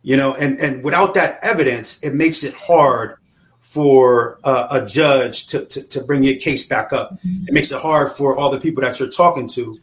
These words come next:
to, um, you know, to, to, to get onto your side, so to speak. So I would say start there, start with all his paperwork. I'm sure he has it while he's inside. If he can make copies somehow, get those, get that paperwork out to you,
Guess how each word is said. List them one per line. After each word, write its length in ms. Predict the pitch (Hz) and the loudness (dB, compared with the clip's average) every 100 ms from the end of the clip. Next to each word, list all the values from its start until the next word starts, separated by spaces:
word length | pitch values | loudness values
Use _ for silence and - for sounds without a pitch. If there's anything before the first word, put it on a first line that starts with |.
| _ _ _ - | _ _ _ -6
to, 320 | - 143 131 | -2 0 2
um, 400 | 123 120 113 107 _ _ - - | 2 -2 -6 -10 _ _ -20 -4
you 80 | 139 | 0
know, 100 | 127 | 0
to, 140 | - | -2
to, 260 | - - - | -2 -4 -4
to 120 | 139 | -4
get 160 | 139 151 | -2 -2
onto 240 | 135 131 | -2 -2
your 100 | 131 | -2
side, 440 | - 151 131 113 | 0 0 0 -2
so 100 | - | -8
to 80 | 120 | -10
speak. 320 | 104 127 110 _ _ - | -10 -8 -12 _ _ -10
So 140 | - 165 | -2 2
I 40 | |
would 80 | 165 | 2
say 120 | - | 0
start 320 | 147 180 165 175 | -2 2 2 2
there, 180 | 156 | 0
start 260 | 135 - 143 | 0 0 0
with 100 | 147 | 0
all 140 | 151 | 0
his 140 | 156 156 | 0 0
paperwork. 420 | 160 151 151 147 | -4 -2 -2 -2
I'm 80 | 135 | -4
sure 180 | 156 139 | -4 -2
he 100 | 143 | 0
has 260 | 147 143 | 0 0
it 140 | 139 131 _ _ _ - | -4 -8 _ _ _ -4
while 160 | 131 | 2
he's 140 | 135 139 | 2 2
inside. 560 | 139 - 160 151 143 | 2 2 2 2 0
If 80 | 131 | -4
he 80 | 160 | -4
can 120 | 139 | 0
make 200 | 143 135 | 0 0
copies 400 | 160 165 156 143 | 2 2 0 -4
somehow, 500 | 156 143 143 131 127 - _ _ - | -4 -2 0 0 -2 -10 _ _ -6
get 140 | 147 | -2
those, 260 | 143 147 - | 0 -2 0
get 140 | 160 | 0
that 160 | 151 139 | 2 2
paperwork 380 | 156 147 139 - | 0 2 2 4
out 200 | 165 165 | 2 2
to 80 | 135 | -2
you, 300 | 131 127 | -4 -6